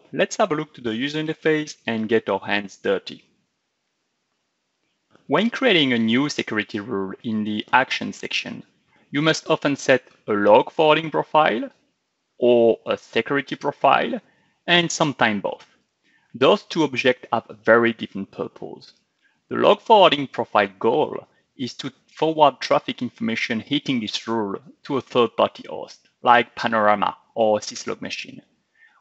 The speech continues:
while the security profile is a set of security features such as antivirus, threat protection, or web filtering to be applied to this rule.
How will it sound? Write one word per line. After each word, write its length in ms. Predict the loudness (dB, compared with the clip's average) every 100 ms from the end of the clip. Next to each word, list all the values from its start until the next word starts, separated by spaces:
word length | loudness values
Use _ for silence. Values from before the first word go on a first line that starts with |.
| _
while 500 | 2 6 8 8 4
the 140 | -2
security 540 | -8 -8 -4 -4 -4 -8
profile 580 | -6 -6 -2 -2 -2 -8
is 120 | -10 -10
a 60 |
set 360 | -8 -2 0 0
of 120 | -6
security 480 | -10 -6 -4 -4 -8
features 600 | -12 -8 -4 -4 -6 -14 _
such 340 | -8 -8 -4 2
as 240 | 2 2
antivirus, 920 | -2 -4 -4 2 2 2 -2 -10 -20 _ _ 0
threat 240 | 0 0
protection, 580 | -6 -6 -4 -4 -4 -6 _ _ _ 2
or 140 | 6
web 180 | 6 4
filtering 540 | -10 -8 -8 -8 -14 _ _ _
to 80 | -8
be 100 | -4
applied 420 | -4 0 2 2 -2
to 60 |
this 320 | -20 -20 -20
rule. 200 | -20 -20